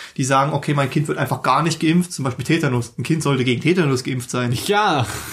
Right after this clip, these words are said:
Speaker 1: Äh,
Speaker 2: Je-, also generell Menschen. <laughs>
Speaker 1: Ja, generell Menschen, aber gerade Kinder. Kinder, äh, äh,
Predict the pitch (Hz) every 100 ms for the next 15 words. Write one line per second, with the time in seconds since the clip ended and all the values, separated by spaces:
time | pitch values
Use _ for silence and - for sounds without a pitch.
0 | - - - 156 147 139 139 139 156 131
1 | 151 143 139 131 147 202 131 120 - 110
2 | 123 - - 185 139 135 165 151 139 127
3 | 175 147 - - 214 143 190 - 147 131
4 | 120 175 180 165 - _ _ _ _ _
5 | _ 143 143 139 143 135 135